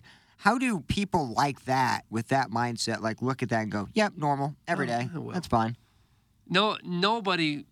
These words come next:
Speaker 2: wins consistently without quality starting pitching.
Speaker 1: Oh, I know a
Speaker 2: It,
Speaker 1: lot of
Speaker 2: it
Speaker 1: teams
Speaker 2: can't
Speaker 1: that
Speaker 2: be
Speaker 1: lose
Speaker 2: done.
Speaker 1: eighty, ninety games with an all-star shortstop.
Speaker 2: Yeah.
Speaker 1: Like, you just do.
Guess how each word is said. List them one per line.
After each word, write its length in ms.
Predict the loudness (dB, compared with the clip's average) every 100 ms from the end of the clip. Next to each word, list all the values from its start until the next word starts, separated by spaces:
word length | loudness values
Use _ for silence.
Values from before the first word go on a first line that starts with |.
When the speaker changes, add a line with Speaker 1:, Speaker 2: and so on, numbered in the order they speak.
| _
Speaker 2:
wins 680 | -4 0 0 0 -2 -4 -4
consistently 640 | -2 0 2 0 -4 -4 -2
without 440 | -2 -2 -2 -4
quality 440 | -4 -2 -2 -2 -4
starting 360 | -4 -4 -4
pitching. 280 | -6 -2 2
Speaker 1:
Oh, 40 | 4
I 120 | 4
know 140 | 4
a 40 | 4
Speaker 2:
It, 20 |
Speaker 1:
lot 160 | 4 2
of 60 |
Speaker 2:
it 40 | 2
Speaker 1:
teams 240 | -2 0
Speaker 2:
can't 220 | 0 -2
Speaker 1:
that 60 | -2
Speaker 2:
be 100 | -2
Speaker 1:
lose 80 | 0
Speaker 2:
done. 240 | 0 0
Speaker 1:
eighty, 280 | 0 0 0
ninety 320 | 0 0 0
games 360 | -2 -2 -2 -2
with 80 | -2
an 80 | 2
all-star 380 | 2 2 0 0
shortstop. 640 | 0 0 0 -2 -2 -6 _ _ _
Speaker 2:
Yeah. 140 | -2
Speaker 1:
Like, 180 | -2 0
you 60 | -4
just 300 | -2 -4 -4
do. 400 | -4 -4 -6 -12